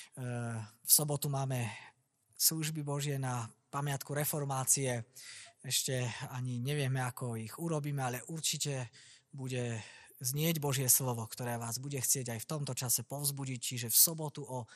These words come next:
sedemnástej hodine na pamiatku reformácie a takisto potom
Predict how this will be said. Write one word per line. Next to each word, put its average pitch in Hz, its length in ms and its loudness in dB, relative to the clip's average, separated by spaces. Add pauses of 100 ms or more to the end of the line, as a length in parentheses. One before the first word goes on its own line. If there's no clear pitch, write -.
sedemnástej 135 800 6
hodine 151 560 2 (720)
na 123 80 -6
pamiatku 135 480 -2
reformácie 156 800 4
a 127 160 2
takisto 131 400 4
potom 123 400 -2